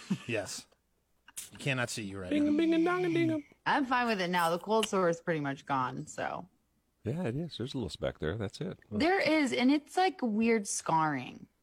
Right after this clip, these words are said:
Speaker 3: I told you. I got up on the
Speaker 1: Why
Speaker 3: lip.
Speaker 1: did
Speaker 3: It crawled.
Speaker 1: it do that?
Speaker 3: It
Speaker 1: No,
Speaker 3: crawled
Speaker 1: it
Speaker 3: up on
Speaker 1: didn't
Speaker 3: your
Speaker 1: crawl. It didn't crawl that much. Look.
Speaker 3: Yeah, it'll kinda go away.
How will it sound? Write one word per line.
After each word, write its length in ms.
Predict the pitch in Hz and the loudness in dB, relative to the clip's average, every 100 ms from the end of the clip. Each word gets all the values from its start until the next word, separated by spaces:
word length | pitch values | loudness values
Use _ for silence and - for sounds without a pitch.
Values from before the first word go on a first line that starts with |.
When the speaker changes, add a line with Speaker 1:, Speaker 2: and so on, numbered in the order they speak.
| - | -8
Speaker 3:
I 200 | 131 175 | -4 -2
told 420 | - 190 202 190 | -4 -4 -4 -2
you. 140 | 180 | -2
I 60 | 160 | 0
got 200 | 123 165 | 2 2
up 80 | 165 | 2
on 160 | 165 160 | 0 0
the 60 | |
Speaker 1:
Why 180 | 156 175 | 4 6
Speaker 3:
lip. 80 | 185 | 6
Speaker 1:
did 80 | 156 | 6
Speaker 3:
It 60 | 480 | 6
crawled. 400 | - 285 175 330 | 6 6 6 6
Speaker 1:
it 40 | |
do 60 | 359 | 6
that? 420 | 415 370 269 170 - | 4 0 2 0 2
Speaker 3:
It 60 | 247 | 6
Speaker 1:
No, 80 | |
Speaker 3:
crawled 220 | 185 110 233 | 8 8 8
Speaker 1:
it 60 | |
Speaker 3:
up 60 | 311 | 6
on 0 | |
Speaker 1:
didn't 120 | 262 | 4
Speaker 3:
your 80 | 131 | 2
Speaker 1:
crawl. 360 | 226 196 156 - | 2 2 2 2
It 120 | 233 | 2
didn't 180 | 311 381 | 4 2
crawl 200 | 285 254 | 0 0
that 140 | 247 | 2
much. 540 | 247 302 285 139 - - _ _ _ - | 2 -2 -4 -8 -16 -20 _ _ _ -2
Look. 300 | 254 277 - - _ _ _ _ _ _ _ _ _ _ _ _ _ _ | 0 0 -4 -20 _ _ _ _ _ _ _ _ _ _ _ _ _ _
Speaker 3:
Yeah, 260 | 110 110 117 | -8 -4 0
it'll 240 | 117 143 | 2 2
kinda 280 | 127 101 90 | 2 2 2
go 160 | 80 78 | 2 0
away. 400 | 69 64 62 67 | 0 -2 -4 -6